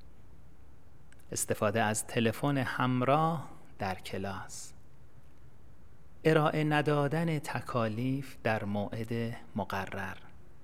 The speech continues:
گم شدن خودکار، مداد، کار کلاسی و غیره. برنامه ریزی برای عکس العمل‌ها به شما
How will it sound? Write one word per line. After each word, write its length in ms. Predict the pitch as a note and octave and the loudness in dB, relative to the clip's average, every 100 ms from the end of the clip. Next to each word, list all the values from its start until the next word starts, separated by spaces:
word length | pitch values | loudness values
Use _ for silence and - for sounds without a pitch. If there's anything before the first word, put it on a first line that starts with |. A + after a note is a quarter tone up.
| - - - - - - - - - - - - - | -12 -12 -12 -12 -12 -12 -12 -12 -12 -12 -12 -12 -2
گم 220 | A#2 G#2+ | 2 4
شدن 580 | G2 - G#2+ A#2 A#2 G#2+ | 2 -2 0 0 0 0
خودکار، 960 | G#2+ - A2 - - B2+ C#3 C#3+ C#3+ C#3+ - - | -2 -2 -2 -2 2 4 4 4 0 -4 -10 -4
مداد، 840 | A#2+ A2 A2 A2+ A#2+ B2+ B2 - - - - - | 0 0 2 2 2 -2 -4 -10 -12 -12 -12 -6
کار 360 | - A#2 A2+ G#2+ | 0 2 2 -2
کلاسی 680 | - G#2+ G#2+ G#2 - D#3 | -2 -2 0 -2 -2 0
و 340 | C3+ C3+ C3 C3+ | 2 0 0 -4
غیره. 500 | - F#2 E2+ E2+ F2 - - - - - - - - - - - - - - - - | -8 -8 -8 -10 -10 -12 -12 -12 -12 -12 -12 -12 -14 -12 -12 -12 -12 -12 -12 -12 2
برنامه 360 | D#3 D#3 E3 D#3+ | 4 4 4 2
ریزی 400 | D#3 C#3+ F#3 F#3+ - - | 0 2 2 0 -4 -10
برای 560 | A#2 A2 B2+ C#3 E3 D#3 | 0 6 8 6 4 2
عکس 460 | - A#2 - - A#2 | 0 -2 -4 0 2
العمل‌ها 1200 | G2+ G2 - G2+ F#2+ F2+ - - - B2 A#2+ - - - - - - - - | 2 0 0 0 0 -4 -6 -4 0 2 0 -4 -10 -10 -12 -12 -12 -2 4
به 100 | C3 | 4
شما 500 | - C#3 D3+ D#3 | 4 2 2 -2